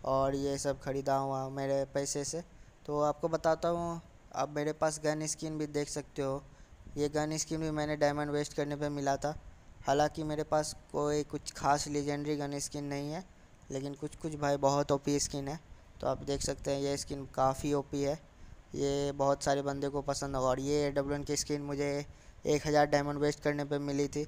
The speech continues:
और आपको दिखाता हूँ एक सबसे ओपी स्किन जो एएन नाइन फ़ोर, ये मुझे दो हज़ार डायमंड वेस्ट करने पे मिली थी, तब जाके मुझे ये स्किन मिली, सबसे ओपी स्किन है भाई। और ये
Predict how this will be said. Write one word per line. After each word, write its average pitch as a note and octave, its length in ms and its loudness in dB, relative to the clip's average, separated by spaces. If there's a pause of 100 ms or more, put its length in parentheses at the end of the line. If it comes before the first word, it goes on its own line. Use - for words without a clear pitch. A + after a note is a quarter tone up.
(580)
और C#3 320 2
आपको C#3 300 0
दिखाता C#3+ 380 0
हूँ D3 140 0
एक D3 200 0
सबसे D#3+ 360 4
ओपी D#3 260 4
स्किन D#3 280 -2 (260)
जो C#3 460 0 (380)
एएन D3 200 8
नाइन D3 220 2
फ़ोर, D3+ 240 4
ये D3 320 4
मुझे D3 540 0 (300)
दो E3 180 4
हज़ार D#3 260 6
डायमंड D3 340 2
वेस्ट D3 260 0
करने C#3+ 240 0
पे C#3 120 0
मिली C#3 240 0
थी, D3+ 160 -6 (720)
तब C#3+ 160 0
जाके D3 300 0
मुझे C#3+ 300 0
ये C#3+ 80 0
स्किन C#3+ 240 -4
मिली, C#3 280 -2
सबसे D3+ 420 -2
ओपी D3 380 0
स्किन C#3+ 280 -4
है C#3 100 -2
भाई। C3+ 220 2
और C3 180 0
ये D3+ 420 2